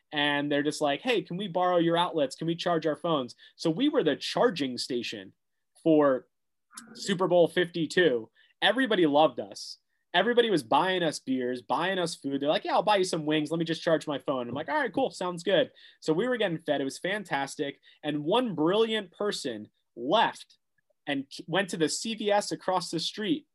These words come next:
and came back, and he whipped out of his jacket a power strip. <laughs> He's like, "I just bought this at the C V S." So we plugged in the power strip. We had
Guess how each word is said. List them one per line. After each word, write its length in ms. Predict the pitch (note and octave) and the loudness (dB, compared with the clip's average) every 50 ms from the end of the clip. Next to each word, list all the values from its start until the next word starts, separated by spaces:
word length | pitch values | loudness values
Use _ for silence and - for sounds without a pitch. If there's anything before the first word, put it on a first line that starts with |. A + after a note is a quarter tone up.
| _ _ _ _ - | _ _ _ _ -6
and 180 | D3+ D3 C#3 | -6 -6 -4
came 300 | - - G#3 A3 G#3+ E3+ | -4 -4 -2 -2 0 2
back, 340 | F3 F#3 G3+ F3 C#3 - - _ _ _ _ - | 2 4 4 4 2 -2 -6 _ _ _ _ -6
and 80 | D3 | -2
he 80 | C#3 C#3 | 0 0
whipped 460 | C3 C3 C3 D#3 A3 F3+ - - - | 0 -2 0 4 4 4 4 4 2
out 160 | A3+ G#3+ A3 | 2 2 2
of 80 | G#3+ F3 | 2 2
his 180 | F3 D3+ C3+ A#2+ | 2 0 0 -2
jacket 580 | - - E3+ F#3 G3 G3+ G3 - A#2+ - - _ _ _ _ _ _ _ _ _ _ _ | -2 0 2 2 2 0 -2 -4 -8 -8 -10 _ _ _ _ _ _ _ _ _ _ _
a 120 | C#3 C#3 C#3 - | -4 -4 -4 -4
power 440 | - - - - C4+ B3+ G3 D3+ B2 | -8 -6 -2 2 4 4 4 4 4
strip. 380 | - - - D3 A#2+ A2 - - _ - G#3 - - - - _ - | 0 -2 -4 -4 -6 -6 -8 -10 _ -4 -4 -4 -4 -10 -6 _ 6
<laughs> 480 | D4+ C#4+ D4 - - - - - - | 6 6 6 2 -6 -18 -20 -8 -2
He's 140 | - F3 D#3+ | -2 0 2
like, 140 | F3 E3+ E3+ | 2 2 2
"I 80 | F3+ | 4
just 180 | G#3 D4+ C#4 - | 4 4 4 6
bought 220 | - D#4+ C#4+ C#4 | 4 4 4 4
this 160 | - D4 C4+ - | 4 2 2 2
at 100 | C4+ - | -2 -2
the 60 | B3 | -4
C 220 | - - D4 D4 | 0 6 6 6
V 160 | B3 C4+ C#4 | 8 8 6
S." 360 | D4 C#4 A#3+ G3+ - - - - - - - - | 6 6 4 2 -4 -10 -14 -16 -18 -20 -20 -14
So 120 | - - F3 | -8 -2 0
we 100 | E3+ F3 | 0 0
plugged 340 | E3+ - - B3+ A#3+ G#3+ A3+ | 2 4 4 4 4 4 2
in 80 | A3 | 0
the 80 | G#3 F#3 | 0 -2
power 340 | F3 F3+ G3+ G#3+ G#3 G3+ F#3 | 0 2 4 4 4 4 2
strip. 280 | - - F3 D3+ D3+ | 0 -2 -2 -2 -2
We 140 | F#3 A3 A3+ | -2 -2 0
had 240 | A3+ G3+ E3 D3 | 2 2 2 0